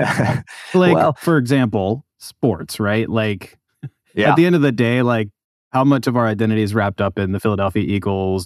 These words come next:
Speaker 1: or the New England Patriots or whatever? 'Cause
Speaker 2: Or the Kansas City Chiefs in my case, which
Speaker 1: Yes, right,
Speaker 2: that's a
Speaker 1: okay.
Speaker 2: good tribe. People should consider joining that one. We're winning a lot.
Speaker 1: <laughs> That's true. So, like, no, seriously, like,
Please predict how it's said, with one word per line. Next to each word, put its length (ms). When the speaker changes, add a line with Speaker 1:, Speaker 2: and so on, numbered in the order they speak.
Speaker 1:
or 440
the 320
New 180
England 240
Patriots 500
or 80
whatever? 460
'Cause 300
Speaker 2:
Or 40
the 80
Kansas 260
City 180
Chiefs 260
in 60
my 160
case, 340
which 140
Speaker 1:
Yes, 420
right, 280
Speaker 2:
that's 280
a 40
Speaker 1:
okay. 20
Speaker 2:
good 140
tribe. 280
People 180
should 120
consider 320
joining 300
that 200
one. 120
We're 140
winning 300
a 60
lot. 240
Speaker 1:
<laughs> 420
That's 200
true. 220
So, 180
like, 260
no, 220
seriously, 440
like, 260